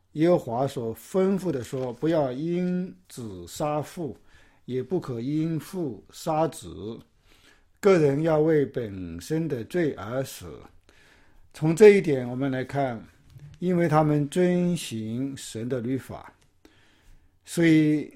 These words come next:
在这件事情上的处理是跟当时的近东的风俗是不一样的。当时的风俗，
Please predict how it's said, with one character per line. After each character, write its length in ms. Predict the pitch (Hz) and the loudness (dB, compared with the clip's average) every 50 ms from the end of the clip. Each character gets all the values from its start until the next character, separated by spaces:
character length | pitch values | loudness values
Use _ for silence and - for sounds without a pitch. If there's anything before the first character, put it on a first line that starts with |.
| _ _ _ _ | _ _ _ _
在 680 | - 180 165 156 151 147 139 139 135 131 131 127 113 - - 160 - _ _ _ _ _ - | 0 2 4 4 4 4 4 2 2 0 0 -2 -4 -8 -12 -18 -20 _ _ _ _ _ -2
这 160 | - 196 190 | 2 4 4
件 160 | 165 170 156 | 6 4 2
事 140 | 131 - 175 | 2 0 -2
情 160 | 135 143 131 | -2 -2 -2
上 120 | 123 139 143 | 0 0 0
的 120 | 135 127 | -2 -2
处 260 | 113 - - 113 139 | -4 -8 -8 -6 -4
理 300 | 156 139 120 98 87 - _ _ | -4 -4 -4 -6 -8 -14 _ _
是 640 | - - - - 143 135 131 123 120 117 117 110 - - _ _ _ _ | -18 -14 -10 -6 -4 -4 -4 -4 -4 -6 -8 -10 -12 -16 _ _ _ _
跟 340 | - 147 143 143 143 143 139 | -2 0 2 2 2 0 0
当 420 | 143 - 175 170 175 180 185 185 175 | 0 2 4 4 4 4 2 0 -2
时 200 | - - 135 123 | -2 -4 -6 -6
的 380 | 113 123 117 113 113 107 - - - _ _ _ _ _ _ _ _ _ _ _ _ _ _ _ _ | -4 -4 -4 -4 -4 -6 -8 -12 -18 _ _ _ _ _ _ _ _ _ _ _ _ _ _ _ _
近 320 | - 214 202 185 160 151 | -2 0 2 2 2 2
东 340 | 165 160 160 156 156 160 - - _ _ | 2 2 2 2 0 -2 -4 -10 _ _
的 240 | - 131 123 120 117 104 | -10 -8 -8 -8 -8 -8
风 420 | - - 170 180 185 190 196 185 | -4 -2 0 2 2 2 2 0
俗 380 | - - 127 113 113 120 120 123 | -2 -4 -6 -6 -6 -6 -8 -10
是 180 | - - - | -10 -8 -8
不 180 | - - 147 147 | -6 -4 -2 0
一 100 | 139 139 | 2 2
样 240 | 160 165 156 139 117 | 2 2 2 0 -2
的。 120 | 87 80 - - _ _ _ _ _ _ _ _ _ - _ _ _ _ _ _ | -4 -8 -12 -18 _ _ _ _ _ _ _ _ _ -20 _ _ _ _ _ _
当 240 | - 190 190 202 202 | 4 6 6 6 6
时 160 | 165 - 165 | 4 2 0
的 140 | 143 156 147 | 2 0 0
风 400 | - - 175 175 175 175 175 170 | 0 0 -2 -2 0 -2 -4 -4
俗， 460 | - - 120 107 104 110 117 117 - | -6 -8 -8 -8 -8 -8 -8 -10 -12